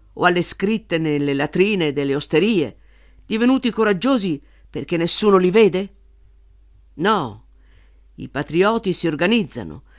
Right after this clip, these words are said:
Sento che la patria esiste ancora, almeno nel cuore di chi l'ama, e cerco disperatamente e invano un collegamento.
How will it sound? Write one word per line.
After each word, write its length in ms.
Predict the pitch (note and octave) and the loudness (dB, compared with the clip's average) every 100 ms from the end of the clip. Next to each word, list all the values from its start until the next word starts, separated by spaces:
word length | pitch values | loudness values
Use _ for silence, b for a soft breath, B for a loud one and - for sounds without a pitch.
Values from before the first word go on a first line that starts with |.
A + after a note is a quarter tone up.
| b | b
Sento 480 | - B3+ C4 - A#3+ | -2 2 2 2 0
che 140 | - | 2
la 120 | G#3+ G#3 | 0 0
patria 400 | A#3+ A#3+ A3 A3 | -2 -2 2 2
esiste 420 | F#3+ B3+ A#3+ A3+ | 2 0 -2 -2
ancora, 500 | G#3+ G3 A#3 F3 D3 B B | -2 0 0 0 -2 B B
almeno 400 | E3+ F#3+ G#3+ G#3 | 2 4 6 4
nel 220 | F#3 F3 | 2 -2
cuore 280 | - G3+ G3 | -2 0 0
di 120 | E3 | -2
chi 120 | D#3 F3+ | -2 0
l'ama, 360 | G#3 D#3 C#3 b b | 2 0 -4 b b
e 140 | - G3+ | -6 0
cerco 460 | C#4 A3 D3+ - | 2 2 0 -6
disperatamente 880 | D#3+ G3 - G3+ G3+ G#3 A#3 F3+ E3+ | -6 -6 -2 0 0 0 0 -2 -2
e 60 | F3+ | -2
invano 560 | F3 F#3+ B3 C4 A#3 _ _ _ | 0 2 2 0 -6 _ _ _
un 160 | F#3 F#3+ | -4 -2
collegamento. 920 | A3 B3 A3+ G#3+ F3 A#2+ A#2+ B2 | 2 2 2 0 -2 -4 -8 -18